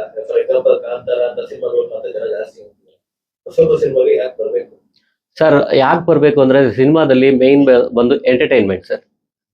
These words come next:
Speaker 2: ನಮ್ಗೆ ಅಮೌಂಟ್ ಕೊಡೋದು ಅದು ಮ್ಯಾಟರ್ ಅಲ್ಲ. ಬಂದ್-, ಬಂದ್ಮೇಲೆ at least two and half hour ಕೂರ್ಬೇಕು. ಒಂದು ಫುಲ್ ರಿಲ್ಯಾಕ್ಸ್‌ಗೋಸ್ಕರ ಬರ್ತಾರೆ ಸಿನಿಮಾಗೆ.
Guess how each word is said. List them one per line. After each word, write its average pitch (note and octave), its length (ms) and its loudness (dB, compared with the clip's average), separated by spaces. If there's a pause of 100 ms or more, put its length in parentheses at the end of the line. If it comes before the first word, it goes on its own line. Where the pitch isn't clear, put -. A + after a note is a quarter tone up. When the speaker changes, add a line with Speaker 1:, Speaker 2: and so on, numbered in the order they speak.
(180)
Speaker 2:
ನಮ್ಗೆ C3 300 4 (540)
ಅಮೌಂಟ್ D#3 680 2 (100)
ಕೊಡೋದು C3+ 400 2
ಅದು B2 220 2
ಮ್ಯಾಟರ್ A2+ 240 0
ಅಲ್ಲ. G2+ 120 -4 (200)
ಬಂದ್-, C#3+ 420 0
ಬಂದ್ಮೇಲೆ D3 420 4
at B2+ 160 0
least C3+ 240 -2
two - 360 -4
and B2+ 100 2
half A#2+ 180 0
hour C3+ 240 0
ಕೂರ್ಬೇಕು. A#2+ 360 0 (840)
ಒಂದು C3 280 4 (760)
ಫುಲ್ D3+ 340 4
ರಿಲ್ಯಾಕ್ಸ್‌ಗೋಸ್ಕರ C#3 680 0
ಬರ್ತಾರೆ G#2+ 300 -4
ಸಿನಿಮಾಗೆ. G2+ 680 -12